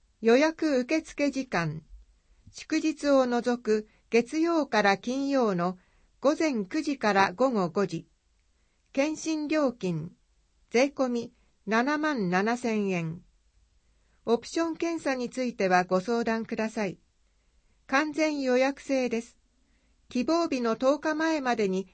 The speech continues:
電話でお申し込みください。詳細、市立病院健診センター。電話、二五の一二一一。内線三千七百番、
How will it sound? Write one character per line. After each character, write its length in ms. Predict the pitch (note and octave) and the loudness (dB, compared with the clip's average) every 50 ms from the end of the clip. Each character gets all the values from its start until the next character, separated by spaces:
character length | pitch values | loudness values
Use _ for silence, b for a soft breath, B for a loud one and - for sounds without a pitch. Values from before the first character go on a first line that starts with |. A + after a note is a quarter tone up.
| b b | b b
電 240 | G3+ A3+ C4+ C#4 C#4 | 0 0 2 0 -2
話 100 | D4 C#4 | -2 2
で 140 | C#4+ C#4 | 4 4
お 80 | C4 B3 | 4 4
申 260 | A#3+ B3 B3+ C4+ C4+ | 2 0 -4 -4 -6
し 60 | - | -6
込 80 | - C4 | -6 -6
み 140 | B3+ B3+ A#3+ | -6 -6 -6
く 100 | - A#3+ | -4 -2
だ 120 | A#3+ A#3+ | -2 -2
さ 200 | A#3+ - A#3 G#3+ | -2 -2 -4 -4
い。 160 | E3+ D3+ - _ _ _ _ _ _ _ _ _ _ _ _ _ _ _ _ _ _ _ | -4 -6 -8 _ _ _ _ _ _ _ _ _ _ _ _ _ _ _ _ _ _ _
詳 240 | - - A#3 B3+ C4 | -2 0 0 0 0
細、 440 | - - A3+ G#3+ G#3 G3 F#3+ - - _ _ _ _ _ _ _ | -2 -2 -2 0 0 -2 -4 -6 -14 _ _ _ _ _ _ _
市 140 | - B3 A#3 | -6 -4 -2
立 300 | C#4+ D#4 D#4 - D#4+ D#4+ | -2 -2 0 -2 -2 0
病 320 | D#4 D#4 D#4 D4 C#4+ B3+ A3 | 2 2 4 4 4 4 2
院 240 | G#3 F#3+ F3+ E3+ | 2 0 0 -2
健 280 | D#3+ - A#3+ A#3+ C4+ C4+ | -2 -2 -2 -2 -2 -4
診 320 | C4+ - C4+ C4 B3+ B3 | -6 -6 -6 -6 -6 -4
セ 160 | - C4 A#3+ A#3 | -2 -2 -2 -2
ン 100 | G#3+ F#3 | -2 -4
タ 480 | - - E3+ D#3+ D3+ D3+ D3+ E3 - | -4 -2 -2 -2 -2 -2 -4 -6 -10
ー。 20 | - _ _ _ _ _ _ _ _ _ _ _ _ _ _ | -16 _ _ _ _ _ _ _ _ _ _ _ _ _ _
電 320 | G#3+ A3+ B3+ B3+ A#3+ A3+ | 0 0 0 0 -2 0
話、 220 | A3 G#3+ G#3 - - _ _ _ _ - | 0 2 0 0 -2 _ _ _ _ -4
二 300 | G#3 B3 C#4+ D4+ D#4 C#4+ | -2 -2 0 -2 -2 0
五 300 | - D4 D4 C#4 C4+ B3+ | 0 4 4 4 4 4
の 180 | B3+ B3 A#3+ - | 2 0 -2 -2
一 320 | G3+ G3+ F#3+ - D4 D4+ | -4 -6 -6 -4 -4 -4
二 320 | D4+ D#4 D#4 C#4+ B3+ A3 F#3 F#3 | -2 -2 -2 -2 -2 -2 -2 -4
一 300 | G3 F#3 - A3 G#3+ G#3 | -4 -6 -4 -6 -4 -4
一。 320 | G3 F#3+ - - E3+ - - _ _ _ _ _ _ _ _ _ | -4 -6 -8 -10 -10 -10 -10 _ _ _ _ _ _ _ _ _
内 260 | - G#3 A#3 C4+ D4 C#4 | -4 0 0 0 0 -2
線 400 | - - C4+ C4 B3 A#3+ A3+ - _ | -4 -4 -4 -4 -4 -6 -10 -12 _
三 320 | - - A#3+ C#4 D4 C#4+ | -4 -2 -2 -2 -2 -2
千 280 | C#4 D#4+ D#4+ C#4+ A#3+ G#3+ | -2 -2 -2 -2 -2 -2
七 260 | G#3+ G#3 G#3+ A#3 A#3+ | 0 0 0 -2 -2
百 260 | C4 B3 A#3+ - A3+ | -4 -4 -2 -2 -2
番、 320 | - F#3+ F3 D#3+ D3 C#3+ | 0 0 -2 -2 -4 -8